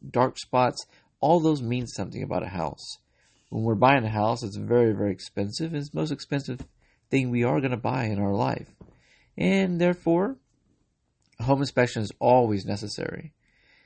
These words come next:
Yeah, some people would like to skip the home inspection, and then when they buy the house, they have all these issues, and they have to call a plumber or electrician or even a contractor to come in and help fix it, which can cost hundreds of thousands of dollars more after you've already purchased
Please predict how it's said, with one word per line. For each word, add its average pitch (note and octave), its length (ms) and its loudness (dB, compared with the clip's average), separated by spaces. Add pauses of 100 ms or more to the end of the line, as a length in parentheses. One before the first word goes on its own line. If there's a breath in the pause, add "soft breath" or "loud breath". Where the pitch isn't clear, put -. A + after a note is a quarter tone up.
(160 soft breath)
Yeah, D#4 160 -4
some G3 160 -2
people G3+ 140 6
would E3 60 2
like D#3+ 200 4
to C3+ 60 -10
skip - 280 -2
the C3+ 120 0
home B2 120 -4
inspection, A#2+ 560 -4
and B2 100 -4
then A#2 100 0
when A2 80 -2
they A2 80 0
buy G#2+ 260 4
the G#2 100 -2
house, G#2+ 380 -2
they A2 60 0
have G#2+ 120 -2
all A2 80 2
these G#2+ 220 -2
issues, B2 400 -4
and A2+ 80 -8
they G#2 40 -4
have G2 100 -6
to - 80 -14
call G#2+ 280 -2
a - 160 -12
plumber G2+ 580 -4
or - 380 -8 (380 soft breath)
electrician G#2+ 960 -2 (320 soft breath)
or C3 100 4
even F3 340 2 (360 soft breath)
a - 80 -2
contractor - 600 -2
to - 40 -14
come A2 240 -2
in A#2 120 0
and A2+ 80 0
help B2+ 180 -2
fix - 320 -4
it, - 160 -6 (120)
which F#3+ 280 -2
can F#3+ 180 -10
cost G3 460 -2
hundreds E3 300 0
of D3+ 80 -4
thousands C#3 360 0
of A#2+ 60 -6
dollars A#2 340 0
more C#3+ 560 0
after B2 380 -2
you've A2 180 -2
already G#2 280 0
purchased A2+ 640 -6